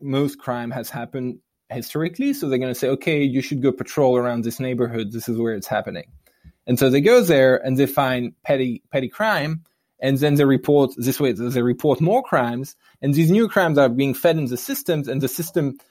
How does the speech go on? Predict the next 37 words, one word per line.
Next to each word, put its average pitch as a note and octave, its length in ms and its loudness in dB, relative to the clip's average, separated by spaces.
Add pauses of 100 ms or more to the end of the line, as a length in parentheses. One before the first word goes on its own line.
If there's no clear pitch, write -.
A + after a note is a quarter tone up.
(200)
learns F3 380 6
that C#3+ 120 4
there C#3 140 6
is C3 100 4
more C#3+ 240 2
crime C#3+ 360 -2
in B2+ 80 -6
this B2+ 200 -8
area, E3+ 400 0
but B2 140 -4
it's B2+ 160 -2
also C#3 260 -2
there's B2 220 0
more B2 180 2
crime C3 180 0
because A#2 200 -4
there's A#2 220 -4
more A#2+ 180 -4
cops, G#3 340 -2
and, A#2+ 200 -4 (120)
and C3+ 140 -2
it's, - 320 -4
and C3 140 -2
it's - 260 -6 (320)
sending F3+ 440 4
more C#3 220 4
cops. F#3+ 400 2
And, B2 220 0
and B2+ 140 -6
so C3+ 280 -2
it's C3+ 180 -8
kind C#3+ 220 -2
of B2 160 -8
doing C3+ 340 -2
this, B2 340 -6 (420)
this, C3 380 -2
uh, A#2+ 260 6